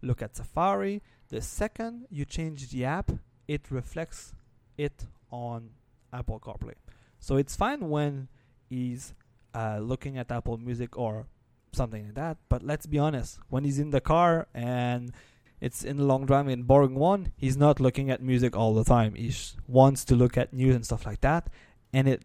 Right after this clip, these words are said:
the fact that it resets to the home screen because it says, "Oh, this app doesn't have any, like,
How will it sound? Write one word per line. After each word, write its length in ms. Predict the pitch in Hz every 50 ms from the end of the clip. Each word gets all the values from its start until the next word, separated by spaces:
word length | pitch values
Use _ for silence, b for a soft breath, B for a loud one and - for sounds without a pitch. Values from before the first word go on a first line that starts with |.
| _ -
the 140 | 143 123
fact 220 | 117 - - 175 180
that 120 | 165 147
it 120 | 139 131 - - - 120 143 143
resets 540 | 123 139 156 - - - 185 - - - - b b b b b _
to 300 | - - - 156 151 147
the 380 | 139 131 139 139 139 143 143 143 - _ _ _ _ _ _ _ -
home 280 | 139 139 147 151 151
screen 340 | 135 - - - 151 147 147
because 260 | 135 135 117 - 127
it 80 | 123 117
says, 180 | - 123 117 - -
"Oh, 200 | - 151 151 - -
this 260 | - 131 147 143 -
app 180 | 165 170 165 156
doesn't 240 | 147 139 143 143 143
have 220 | 143 143 143 139
any, 360 | 135 139 139 139 139 139 135
like, 320 | 131 123 113 107 - -